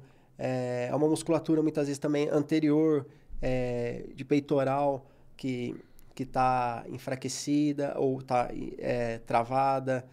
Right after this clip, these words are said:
né? Que a gente fala que tá mais, e aí você tem que liberar pra ter essa mobilidade, né? É o que a gente sempre fala: um ombro funcional, ela nesse-, o ombro funcional, ele necessita de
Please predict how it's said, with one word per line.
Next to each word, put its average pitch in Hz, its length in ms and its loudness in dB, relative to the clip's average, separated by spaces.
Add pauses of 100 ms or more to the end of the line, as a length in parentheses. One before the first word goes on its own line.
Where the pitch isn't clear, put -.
(240)
né? 123 140 -2
Que - 80 -8
a 117 40 -2
gente 113 120 -6
fala 123 220 2
que 120 100 -14
tá 110 420 -4 (140)
mais, 117 340 -8
e 120 120 -4
aí 120 80 0
você 120 140 -8
tem 120 120 -4
que 127 100 -8
liberar 120 500 -2
pra 131 240 0 (340)
ter 180 120 4
essa 196 200 0
mobilidade, 131 680 2
né? 127 220 -2 (240)
É 131 40 -6
o 120 40 -2
que 151 80 -4
a 151 40 2
gente 160 140 -2
sempre 175 240 -4
fala: 143 320 2
um 135 140 4
ombro 160 260 2
funcional, 160 920 -2
ela 135 200 -2
nesse-, 143 360 -4
o 147 120 -4
ombro 160 400 -2
funcional, 147 480 0
ele 165 120 0
necessita 165 680 -2
de 143 240 -4